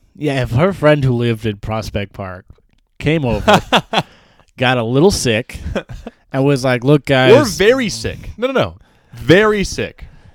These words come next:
Speaker 1: Yeah, if you got very sick even, I'd be like, "You still gotta go."
Speaker 2: Yeah,
Speaker 1: <laughs>
Speaker 2: I mean, yeah,
Speaker 1: It's like,
Speaker 2: uh,
Speaker 1: "No, there's no Ubers or buses." I'd be
Speaker 2: there's no
Speaker 1: like,
Speaker 2: Uber. Okay. Uh,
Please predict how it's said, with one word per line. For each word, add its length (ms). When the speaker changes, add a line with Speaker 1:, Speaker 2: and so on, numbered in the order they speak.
Speaker 1:
Yeah, 240
if 120
you 40
got 200
very 560
sick 340
even, 340
I'd 160
be 140
like, 400
"You 80
still 280
gotta 400
go." 600
Speaker 2:
Yeah, 240
Speaker 1:
<laughs> 60
Speaker 2:
I 100
mean, 320
yeah, 360
Speaker 1:
It's 80
like, 120
Speaker 2:
uh, 60
Speaker 1:
"No, 200
there's 200
no 220
Ubers 400
or 60
buses." 500
I'd 160
be 80
Speaker 2:
there's 80
no 80
Speaker 1:
like, 100
Speaker 2:
Uber. 340
Okay. 280
Uh, 480